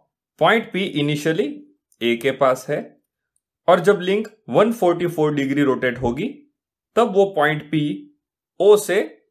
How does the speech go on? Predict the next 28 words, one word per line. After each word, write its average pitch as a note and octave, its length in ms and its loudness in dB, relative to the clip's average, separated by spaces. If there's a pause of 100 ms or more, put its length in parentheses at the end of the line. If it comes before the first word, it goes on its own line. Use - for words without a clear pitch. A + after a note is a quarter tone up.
(460)
टेन G3 220 4
एमएम F3 260 -2
अवे C3 240 2
होगा। G#2+ 320 -2 (420)
तो C3+ 60 2
ये C#3+ 260 2
है G#3+ 100 0
पॉइंट D#3+ 440 -2
P C#3+ 140 -2
की A3 160 -6 (400)
फाइनल B2+ 300 0
पोजीशन। A2 540 -6 (1800)
ये F#3 140 4
केस C#3 320 -2
में G#3 320 -6 (140)
लिंक A3+ 280 0 (140)
ओए C#3 380 2 (880)
टोटल D#3+ 300 2
एंगल D#3 320 -2
कवर C3 260 0
करेगी C3 460 -4 (160)
वन B2 200 0
फ़ोर्टी A#2 300 -4
फ़ोर A#2+ 260 -6
डिग्री B2 300 -6 (1040)
और E3 160 4
पॉइंट D#3 280 0 (100)
P D#3+ 120 0